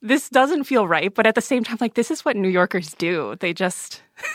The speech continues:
<laughs> they find an apartment and they go for it. They don't even consider that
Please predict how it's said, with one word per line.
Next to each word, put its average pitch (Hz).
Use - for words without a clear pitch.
<laughs> -
they 202
find 214
an 262
apartment 175
and 170
they 156
go 160
for 135
it. 110
They 185
don't 185
even 165
consider 165
that -